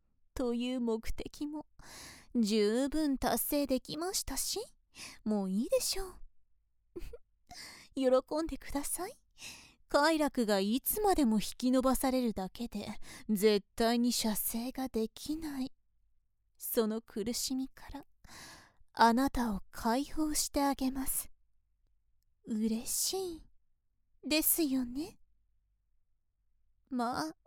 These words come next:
苦しみからの解放というのが、あなたが思っているのと、私が考えているのとで、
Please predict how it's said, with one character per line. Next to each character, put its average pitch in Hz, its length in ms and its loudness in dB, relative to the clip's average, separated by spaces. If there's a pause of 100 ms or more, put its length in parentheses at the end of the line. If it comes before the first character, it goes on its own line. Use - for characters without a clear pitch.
(640)
苦 294 300 2
し - 180 2
み 330 140 0
か 339 160 2
ら 339 120 6
の 294 140 4
解 - 320 2
放 339 240 -2
と 349 140 -2
い 330 140 -4
う 359 120 -4
の 330 140 -4
が、 277 320 -6 (420)
あ 226 180 4
な 247 140 2
た 254 160 0
が 208 160 0
思 220 260 2
っ 285 40 -2
て - 200 -2
い 214 140 2
る 262 140 0
の 269 160 0
と、 226 280 -4 (340)
私 226 500 2
が 277 160 2
考 311 400 0
え 330 80 2
て 277 140 0
い 254 100 0
る 294 120 0
の 320 140 0
と 269 160 -2
で、 247 260 0